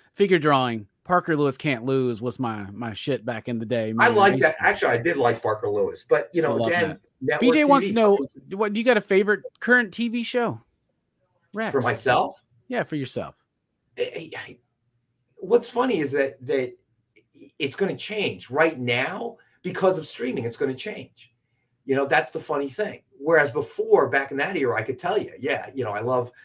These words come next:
Speaker 2: love watching Friends, or I love, you know, Star Trek: Next Generation, or, you know, whatever.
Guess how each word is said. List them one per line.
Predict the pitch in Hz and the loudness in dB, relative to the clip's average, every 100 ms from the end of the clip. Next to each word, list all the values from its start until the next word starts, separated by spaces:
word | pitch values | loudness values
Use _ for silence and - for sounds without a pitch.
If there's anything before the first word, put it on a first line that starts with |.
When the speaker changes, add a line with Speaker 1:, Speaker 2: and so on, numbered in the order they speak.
| _ | _
Speaker 2:
love | - 143 | -2 2
watching | 135 135 123 | 0 0 -4
Friends, | 139 120 98 90 | 0 0 0 -6
or | 101 | -4
I | |
love, | 104 127 120 113 - | 0 2 0 -4 -4
you | 123 | -2
know, | 98 95 | -2 -4
Star | - - 131 | -4 -2 -2
Trek: | 143 127 | -2 -4
Next | 127 123 - | -4 -6 -4
Generation, | 123 120 117 113 107 87 | -2 2 0 0 -10 -12
or, | 87 90 _ _ | -16 -18 _ _
you | 135 | -4
know, | 113 | -2
whatever. | 98 120 135 151 - | 0 2 2 0 -4